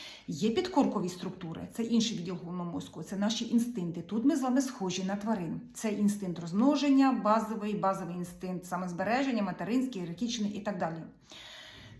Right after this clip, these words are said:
Це нам все потрібно для нашого з вами виживання. І є органи відчуття, слух, зір, нюх,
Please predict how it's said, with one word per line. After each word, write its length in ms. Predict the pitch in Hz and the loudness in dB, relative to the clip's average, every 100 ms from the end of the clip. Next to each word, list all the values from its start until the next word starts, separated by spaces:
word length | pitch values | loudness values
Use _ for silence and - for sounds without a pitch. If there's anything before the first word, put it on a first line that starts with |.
| - | 2
Це 140 | 240 | 6
нам 140 | 294 | 6
все 240 | 302 - 320 | 6 2 0
потрібно 400 | 320 - 277 285 | 0 2 4 4
для 140 | 185 | 2
нашого 340 | 180 208 233 208 | 0 0 0 -2
з 80 | |
вами 200 | 185 180 185 | -2 -2 -2
виживання. 520 | 180 196 - - - - - _ - - - - | -4 -2 -4 -6 -12 -16 -20 _ -20 -20 -14 -4
І 80 | |
є 160 | 185 226 | 2 4
органи 300 | 330 311 330 | 4 4 2
відчуття, 520 | 311 311 277 190 160 | 2 -2 0 0 0
слух, 500 | - - 214 285 294 | -2 0 2 4 4
зір, 420 | 233 185 214 269 | 2 2 0 2
нюх, 340 | 202 214 247 | 2 2 0